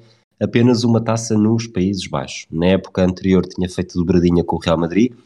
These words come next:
e o verdadeiro sucesso estrondoso só chegou mais tarde, lá está, aquele que associamos mais na Sampdoria, com um campeonato, uma Taça das Taças, uma final da Taça dos Campeões Europeus, uma Taça de Itália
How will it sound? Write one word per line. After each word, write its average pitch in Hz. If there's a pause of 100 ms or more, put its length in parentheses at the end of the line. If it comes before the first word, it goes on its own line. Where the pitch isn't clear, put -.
(260)
e 107
o 107
verdadeiro 104
sucesso 104
estrondoso 107
só 82
chegou 82
mais 78
tarde, 82
lá 73
está, 76 (320)
aquele 82
que -
associamos 78
mais 85
na 85
Sampdoria, 85
com 87
um -
campeonato, 98
uma 90
Taça 92
das 95
Taças, 92
uma 87
final 90
da 92
Taça 87
dos -
Campeões 69
Europeus, 101 (400)
uma 110
Taça 104
de 92
Itália 95